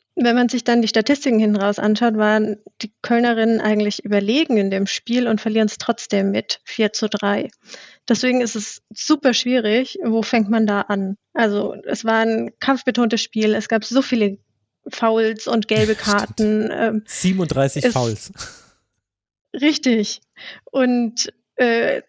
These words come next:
Speaker 1: ich glaube, Riem Hussein hätte noch mehr gelbe Karten in der ersten Halbzeit geben können. Also, wenn man's aus Schiedsrichterbrille sieht, ähm,
Speaker 2: Mhm.
Speaker 1: was sie nicht getan hat. Ähm, sie waren beide total, also beide Teams total betont kampfstark und wollten diesen Sieg, weil sie wussten,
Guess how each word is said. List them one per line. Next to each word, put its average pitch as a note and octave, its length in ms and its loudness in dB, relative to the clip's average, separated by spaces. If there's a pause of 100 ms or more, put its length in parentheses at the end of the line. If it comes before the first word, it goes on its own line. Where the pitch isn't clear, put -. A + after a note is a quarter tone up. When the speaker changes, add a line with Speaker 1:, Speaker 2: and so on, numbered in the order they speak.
(140)
Speaker 1:
ich - 260 -2
glaube, B3+ 380 0
Riem C4 140 2
Hussein B3+ 240 2
hätte B3+ 200 2
noch A3+ 100 2
mehr A#3+ 200 2
gelbe A3+ 200 2
Karten A#3 260 -2
in A3+ 80 2
der G#3+ 100 2
ersten A3 220 -2
Halbzeit A#3+ 360 0
geben G3+ 220 2
können. G#3+ 560 -2 (400)
Also, G#3+ 240 2
wenn G#3+ 100 2
man's G#3+ 200 2
aus G#3+ 220 2
Schiedsrichterbrille G#3+ 720 0
sieht, G3 440 -2 (100)
ähm, G#3 200 2
Speaker 2:
Mhm. G3+ 40 2
Speaker 1:
was G#3 140 0
sie A3 80 0
nicht G#3 160 0
getan G#3+ 440 0
hat. G3+ 260 -6 (460)
Ähm, G3+ 500 2 (360)
sie A#3 120 2
waren A3+ 440 2
beide B3 340 2
total, A3+ 460 -2 (340)
also G#3 200 2
beide G3 260 2 (180)
Teams C#4 360 0
total G#3+ 460 0
betont A#3 640 -2
kampfstark G#3+ 600 0
und G#3 140 0
wollten B3 380 0
diesen F#3+ 320 -4
Sieg, G3+ 320 -6
weil A3 160 2
sie G#3+ 200 -2
wussten, B3+ 680 0